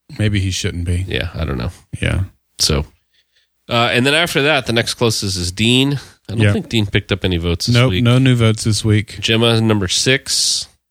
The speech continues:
Speaker 2: Susan is number seven.
Speaker 1: Mm-hmm.
Speaker 2: Mark's number eight, and everybody down there.
Speaker 1: Yeah.
Speaker 2: Uh,
Speaker 1: The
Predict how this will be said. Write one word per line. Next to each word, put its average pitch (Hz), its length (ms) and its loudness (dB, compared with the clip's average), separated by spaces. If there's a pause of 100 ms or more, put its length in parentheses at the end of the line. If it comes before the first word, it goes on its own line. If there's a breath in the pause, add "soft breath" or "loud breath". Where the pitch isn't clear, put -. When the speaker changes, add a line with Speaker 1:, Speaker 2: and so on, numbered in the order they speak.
(540)
Speaker 2:
Susan 107 580 0 (240)
is 90 160 -4
number 92 220 -2
seven. 104 640 0
Speaker 1:
Mm-hmm. 104 80 0
Speaker 2:
Mark's 98 360 2 (400)
number 80 360 -8
eight, 71 200 -8
and 71 80 -6
everybody 80 480 -2 (480)
down 76 240 -2
there. 85 300 2 (220)
Speaker 1:
Yeah. 92 240 0 (460)
Speaker 2:
Uh, - 120 -6
Speaker 1:
The 120 80 -6